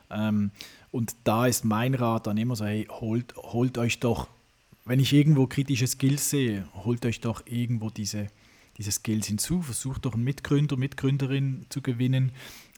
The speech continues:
die das einbringt oder der das einbringt. Ja. Ähm, und da tun sich viele dann oft schwer, weil es dann so ihre, die, ihr Ding ist oder ihre Idee.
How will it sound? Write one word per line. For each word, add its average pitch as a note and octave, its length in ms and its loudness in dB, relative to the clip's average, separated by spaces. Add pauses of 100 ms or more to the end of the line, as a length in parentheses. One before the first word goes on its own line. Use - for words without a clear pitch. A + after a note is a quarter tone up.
(120)
die A#2+ 100 -4
das G#2 200 -2
einbringt A2+ 560 2
oder G2+ 100 -4
der G#2 380 0
das F#2+ 160 -8
einbringt. G#2 500 -4
Ja. A2 200 -2 (540)
Ähm, G#2 220 -2
und G2+ 160 -8 (140)
da C3+ 440 2 (840)
tun C#3+ 300 2
sich B2 220 -4
viele D3 260 0
dann A#2 160 0
oft - 280 -6
schwer, A2+ 480 -2 (420)
weil A#2 120 -6
es - 80 0
dann A#2+ 120 -2
so A2 160 -6 (100)
ihre, D3+ 340 6
die, A#2 240 -6
ihr D#3 140 4
Ding D#3 280 0
ist - 180 -6
oder C#3+ 200 -2
ihre D#3+ 260 0
Idee. B2+ 440 -2